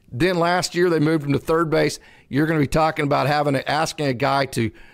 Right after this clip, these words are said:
to play his fourth defensive position in the last two years and also break into the major leagues at the same time.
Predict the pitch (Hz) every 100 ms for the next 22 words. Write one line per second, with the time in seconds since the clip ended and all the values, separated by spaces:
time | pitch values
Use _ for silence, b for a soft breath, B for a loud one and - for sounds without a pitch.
0 | B B 120 - 143 127 101 - - 165
1 | 226 - 170 185 196 196 160 151 127 165
2 | 160 143 123 110 147 151 - 160 151 147
3 | 139 127 - b b b - 190 202 151
4 | 196 180 160 139 147 151 156 143 123 127
5 | 135 131 123 127 110 98 101 - 123 113
6 | 120 101 80